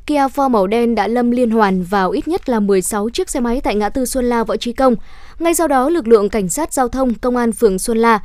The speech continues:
dân phòng đã có mặt tại hiện trường. Có ít nhất là sáu xe cứu thương đã có mặt tại hiện trường để đưa các nạn nhân đi cấp cứu.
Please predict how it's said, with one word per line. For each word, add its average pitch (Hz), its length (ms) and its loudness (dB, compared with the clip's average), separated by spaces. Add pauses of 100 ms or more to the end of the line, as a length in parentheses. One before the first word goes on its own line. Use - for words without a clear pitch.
(140)
dân 302 220 0
phòng 220 300 2
đã 190 160 -2
có 214 140 0
mặt 240 220 0
tại 185 140 -2
hiện 180 160 -4
trường. 196 260 2 (440)
Có 247 100 6
ít 320 140 4
nhất 359 200 0
là 226 160 2
sáu 208 340 0
xe 269 280 -2
cứu 233 240 4
thương 269 340 0
đã 202 100 0
có 220 140 -2
mặt 269 180 -2
tại 190 80 -2
hiện 196 180 -4
trường 196 260 0 (220)
để 214 140 2
đưa 226 200 6
các 269 220 -8
nạn 214 260 -2
nhân 202 200 -2
đi 185 80 -4
cấp - 200 -10
cứu. 185 260 -2